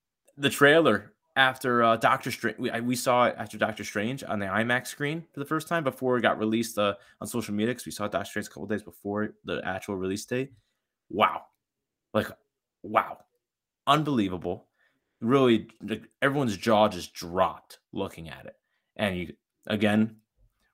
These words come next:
I sound like we're back in two thousand seven, two thousand eight, two thousand eight when we saw the trailer for the first one. But this one did not give away anything, right? It just showed us the world and where they've been.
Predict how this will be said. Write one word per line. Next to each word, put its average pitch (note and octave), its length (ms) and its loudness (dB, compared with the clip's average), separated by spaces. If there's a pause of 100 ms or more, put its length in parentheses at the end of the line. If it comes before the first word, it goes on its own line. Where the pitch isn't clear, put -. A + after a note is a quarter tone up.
(240)
I G2 100 4
sound A2 360 4
like A2 200 0
we're G#2+ 120 0
back G#2+ 280 0
in G#2 60 -8
two A#2+ 140 -6
thousand G#2+ 340 2
seven, G#2+ 420 4
two - 100 -14
thousand G2+ 440 4
eight, A2 320 2 (200)
two B2+ 80 4
thousand G#2+ 180 4
eight A2 300 -2 (500)
when A2+ 120 0
we G#2+ 60 2
saw A2 280 6
the A2+ 140 4
trailer B2 300 4
for A#2 100 -4
the A2 100 -4
first D3+ 340 -2
one. F2+ 200 -6 (400)
But A2+ 180 4
this D#3+ 240 2
one E3+ 160 0
did A#2 120 -2
not A#2+ 260 0
give B2+ 140 -2
away A2+ 360 -4
anything, G#2 520 -6 (560)
right? G#2+ 340 0
It A#2+ 100 -4
just A2+ 180 -4
showed C3 380 0
us A2+ 200 -2
the A2 120 0
world G#2 400 2
and F#2 140 -6
where G#2+ 240 2
they've F#2+ 220 -8 (100)
been. G#2 420 -2